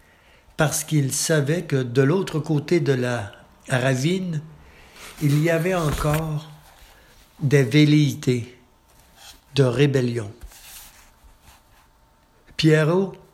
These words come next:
était une sorte de porte-parole de Freddy.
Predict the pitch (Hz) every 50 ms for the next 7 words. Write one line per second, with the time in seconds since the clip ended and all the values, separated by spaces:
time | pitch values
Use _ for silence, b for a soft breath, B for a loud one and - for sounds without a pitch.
0 | _ _ - 143 139 139 - 160 156 139 131 117 - - 175 180 - - - 143
1 | 127 127 120 - - 165 165 - 156 139 - 135 131 117 127 147 147 143 127 131
2 | 113 - - 123 127 117 113 117 113 110